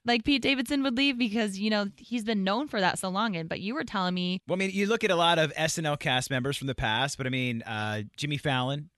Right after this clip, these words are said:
Speaker 2: on to
Speaker 1: Mm-hmm.
Speaker 2: The Tonight Show, Seth Meyers, hosts Late Night,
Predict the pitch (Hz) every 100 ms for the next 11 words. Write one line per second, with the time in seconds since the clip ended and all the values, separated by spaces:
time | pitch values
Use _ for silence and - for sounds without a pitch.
0 | 208 208 196 208 - 135 139 - 139 131
1 | 131 110 127 143 139 131 127 - _ 131
2 | 113 127 135 143 139 139